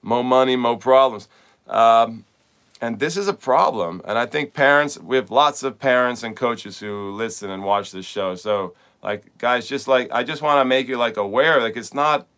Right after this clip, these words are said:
totally normal or healthy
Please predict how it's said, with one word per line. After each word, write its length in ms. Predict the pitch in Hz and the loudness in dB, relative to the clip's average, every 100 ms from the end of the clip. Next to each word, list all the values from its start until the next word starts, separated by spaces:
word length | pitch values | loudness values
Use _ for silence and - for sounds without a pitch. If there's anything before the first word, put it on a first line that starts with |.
| _ _ _ _ - | _ _ _ _ 0
totally 420 | 131 131 120 104 | 4 4 2 -4
normal 500 | 98 113 131 131 107 | -4 2 2 2 0
or 240 | 98 95 | -2 -4
healthy 680 | 95 117 143 143 104 95 87 | 0 2 2 0 -6 -10 -10